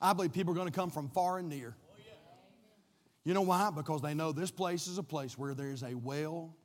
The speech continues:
that is a refreshing well. So I ask you a question. Is your well refreshing? Or is your well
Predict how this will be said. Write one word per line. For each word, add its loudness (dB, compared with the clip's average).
that -8
is -6
a -6
refreshing -8
well. -12
So 0
I 4
ask 0
you -10
a -10
question. -8
Is -2
your 8
well 4
refreshing? -8
Or -4
is -4
your 4
well -2